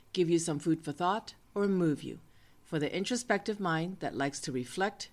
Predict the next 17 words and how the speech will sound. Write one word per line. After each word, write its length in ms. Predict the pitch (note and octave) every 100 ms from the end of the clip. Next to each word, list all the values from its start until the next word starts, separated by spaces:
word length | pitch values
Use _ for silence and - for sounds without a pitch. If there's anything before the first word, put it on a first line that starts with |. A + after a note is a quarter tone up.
| -
discover, 580 | - - - E3 D#3 F#3+ -
and 160 | D3+
find 340 | C#3 D3 D3 E3
solutions 720 | - G3 E3 D3 C#3+ C3+ C3+
or 160 | D#3 D#3+
meaning 400 | F3 F3 C#3 C3+
in 100 | C#3+
a 60 | C3
complex 540 | - D3+ D#3+ F3 -
life, 320 | C#3 C3+ - - - - -
this 240 | - C#3 C3
is 140 | C3+
for 140 | - C#3+
you. 240 | B2+ - - - - - - -
I'm 220 | D3 C#3
your 100 | B2
host, 400 | A#2 G#3 C4 -